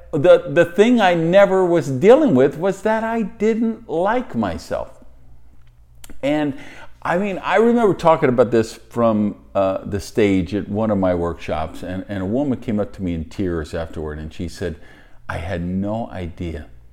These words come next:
She was in, uh, direct selling, right? So she, she'd go to her company's events, and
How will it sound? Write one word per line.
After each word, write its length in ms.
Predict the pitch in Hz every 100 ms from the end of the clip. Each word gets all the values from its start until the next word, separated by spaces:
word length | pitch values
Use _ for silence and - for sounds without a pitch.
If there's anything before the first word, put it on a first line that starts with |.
| - - - -
She 160 | -
was 160 | 143 131
in, 320 | 131 104 95
uh, 120 | - 98
direct 420 | 95 104 101 -
selling, 400 | - 92 78 76
right? 420 | 85 104 117 -
So 160 | - 101
she, 380 | - 123 101 -
she'd 240 | - 135
go 160 | 117 143
to 100 | 120
her 160 | 107 90
company's 560 | 131 113 107 92 82
events, 480 | 95 175 262 - -
and 240 | 101 95